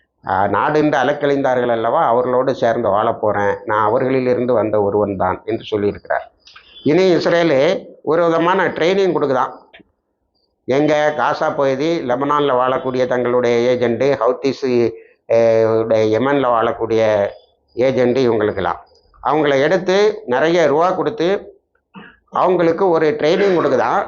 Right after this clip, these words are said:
ட்ரைனிங் கொடுத்த பிறகு அந்த மக்களை நம்புறதுக்கு ஒரு ஃப்ரெண்ட்ஷிப்பு ட்ரீட்மெண்ட், இது டெஸ்ட், "நீ எங்கள்கிட்ட ஃப்ரெண்டா இருப்பியான்னு." அந்த ஃப்ரெண்ட்ஷிப் டெஸ்ட் என்னன்னா, லை டிடெக்டர் டெஸ்டா.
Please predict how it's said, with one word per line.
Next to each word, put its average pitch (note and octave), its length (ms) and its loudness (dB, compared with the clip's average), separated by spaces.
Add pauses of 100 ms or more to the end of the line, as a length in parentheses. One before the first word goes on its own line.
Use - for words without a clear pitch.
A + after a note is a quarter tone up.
ட்ரைனிங் G#3 380 2
கொடுத்த F3 300 0
பிறகு E3+ 220 2
அந்த E3+ 180 0
மக்களை D3+ 400 0
நம்புறதுக்கு F#3+ 800 0
ஒரு F3 520 0 (180)
ஃப்ரெண்ட்ஷிப்பு A3+ 720 0 (640)
ட்ரீட்மெண்ட், A#2 560 2
இது D3 460 0
டெஸ்ட், - 280 -2 (540)
"நீ E3 160 2
எங்கள்கிட்ட E3 360 2
ஃப்ரெண்டா D#3+ 340 0
இருப்பியான்னு." G2+ 400 -4 (120)
அந்த B2+ 280 -4
ஃப்ரெண்ட்ஷிப் D#3 420 -4
டெஸ்ட் D3 320 -4
என்னன்னா, G#2+ 560 0 (360)
லை B2+ 300 0
டிடெக்டர் C3+ 520 -2 (100)
டெஸ்டா. - 300 -8